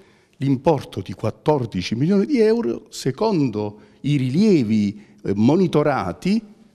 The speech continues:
dall'anac, sono stati spesi solo il dieci per cento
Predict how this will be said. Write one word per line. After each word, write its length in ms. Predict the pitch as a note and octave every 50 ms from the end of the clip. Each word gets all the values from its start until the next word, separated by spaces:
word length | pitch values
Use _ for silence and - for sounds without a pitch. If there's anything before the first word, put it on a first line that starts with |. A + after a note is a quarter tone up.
| _ _ _
dall'anac, 680 | - G#2+ A2+ C3+ F3+ A#3+ B3+ B3+ A#3+ A#3+ A#3+ A#3+ - -
sono 180 | - C4+ B3+ A#3+
stati 300 | - - A3+ G#3+ - G#3+
spesi 340 | - - A3+ G#3 - -
solo 300 | - - - B3+ A#3+ A#3
il 100 | G#3 F#3
dieci 300 | D#3 D#3+ G3+ G3 C#3 D3+
per 180 | G2+ G2+ G2 -
cento 480 | - - D2 C2+ C2 C#2 - - -